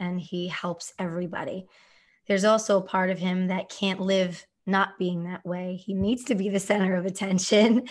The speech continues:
<laughs> and he needs to be needed and wanted and valued. That's his whole psychology. And he needs to keep moving,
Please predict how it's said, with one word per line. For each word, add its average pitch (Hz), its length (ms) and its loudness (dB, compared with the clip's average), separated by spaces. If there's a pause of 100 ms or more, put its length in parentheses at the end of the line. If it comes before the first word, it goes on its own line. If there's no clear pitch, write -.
(120)
<laughs> - 180 -14
and 202 120 4
he 202 60 6
needs 214 420 4
to 220 100 -2
be 196 120 0
needed 190 400 2
and 180 160 2
wanted 175 360 0
and 170 140 -2
valued. 175 600 -4 (400)
That's 180 240 -4
his 233 160 0
whole 196 160 6
psychology. 185 720 -4 (260)
And 196 160 2
he 196 140 4
needs 220 460 2
to 190 220 -2 (180)
keep 226 200 0
moving, 185 600 2